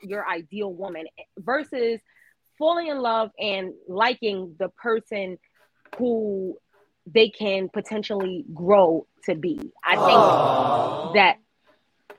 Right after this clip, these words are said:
Speaker 1: I think that <laughs> when we do that, um, it, it, it teaches us to possess the person rather than being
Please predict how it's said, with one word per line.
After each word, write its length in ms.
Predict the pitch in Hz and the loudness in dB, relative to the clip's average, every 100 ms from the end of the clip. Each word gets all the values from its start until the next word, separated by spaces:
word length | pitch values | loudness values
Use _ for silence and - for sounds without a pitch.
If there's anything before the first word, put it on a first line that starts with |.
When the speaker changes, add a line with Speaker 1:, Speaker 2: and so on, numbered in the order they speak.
| _ _ - - | _ _ -20 4
Speaker 1:
I 120 | 262 254 | 4 8
think 320 | 320 349 330 | 6 6 4
that 260 | 320 311 - | 4 4 -2
<laughs> 840 | - 392 - 415 403 349 339 294 | 0 0 2 0 0 -8 -16 -14
when 220 | - 294 294 | -6 -4 -4
we 180 | 302 | -4
do 420 | 226 151 220 277 247 | -8 -10 -8 -8 -4
that, 360 | 214 196 180 - 151 | -2 -2 -4 -8 -6
um, 540 | 190 185 180 175 156 - _ _ _ _ _ _ | -6 -6 -10 -12 -14 -18 _ _ _ _ _ _
it, 220 | - 220 - _ | -4 -4 -6 _
it, 240 | 220 202 _ _ _ _ _ _ _ | -4 -4 _ _ _ _ _ _ _
it 200 | 226 208 | -8 -6
teaches 300 | 277 294 254 | -8 -6 -6
us 120 | 240 - | -8 -8
to 80 | - | -10
possess 400 | 202 165 185 208 | -10 -8 -10 -10
the 60 | - | -12
person 460 | 226 220 220 214 202 | -8 -8 -8 -10 -4
rather 340 | 180 185 185 | -4 -4 -6
than 340 | 175 175 175 170 _ _ _ | -8 -8 -10 -12 _ _ _
being 440 | 170 208 196 185 | -6 -4 -4 -6